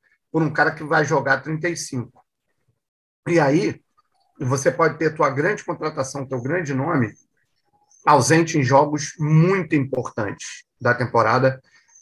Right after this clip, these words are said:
decisivos. No momento que, por exemplo, nós vamos começar a decidir nossa vida no primeiro confronto contra o time talvez mais difícil desse começo de Libertadores,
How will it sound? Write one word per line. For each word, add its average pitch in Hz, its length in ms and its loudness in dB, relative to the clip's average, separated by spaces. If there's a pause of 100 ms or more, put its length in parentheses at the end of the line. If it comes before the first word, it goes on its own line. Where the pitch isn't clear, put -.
(120)
decisivos. 135 920 0 (200)
No 131 120 0
momento 135 440 4
que, 160 100 -8
por 151 180 2
exemplo, 131 340 -4
nós 135 140 -2
vamos 156 160 -2
começar 160 260 -2
a 156 60 -4
decidir 143 320 -6
nossa 139 280 0
vida 127 420 0 (400)
no 135 160 0
primeiro 160 400 6
confronto 170 640 -2
contra 156 260 -4
o 127 40 -14
time - 240 -10
talvez 151 320 0
mais 180 280 0
difícil 175 560 -10
desse 156 200 -2
começo 139 380 0
de - 60 -10
Libertadores, 139 680 2